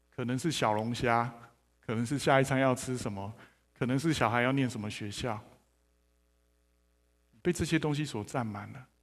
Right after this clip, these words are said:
所以你就忘记神所赐给你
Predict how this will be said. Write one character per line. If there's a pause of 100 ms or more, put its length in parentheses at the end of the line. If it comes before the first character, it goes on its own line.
(920)
所
以
你
就
忘
记 (640)
神
所
赐
给
你